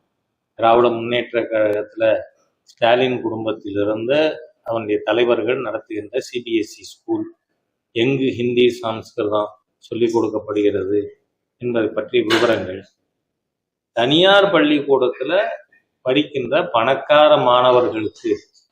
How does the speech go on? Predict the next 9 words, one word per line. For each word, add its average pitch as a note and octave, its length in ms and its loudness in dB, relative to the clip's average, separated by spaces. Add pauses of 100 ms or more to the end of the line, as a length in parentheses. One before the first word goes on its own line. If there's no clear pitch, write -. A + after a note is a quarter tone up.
(640)
ஒரு A#2 580 4 (100)
உரிமை, C3+ 580 4
சலுகை B2+ 760 4
இருக்குன்னா, A#2 520 -2 (500)
அது C#3 360 4
ஏன் F#3 240 4
அரசு D#3+ 460 4
பள்ளியில C3 500 2
படிக்கின்ற A#2+ 840 0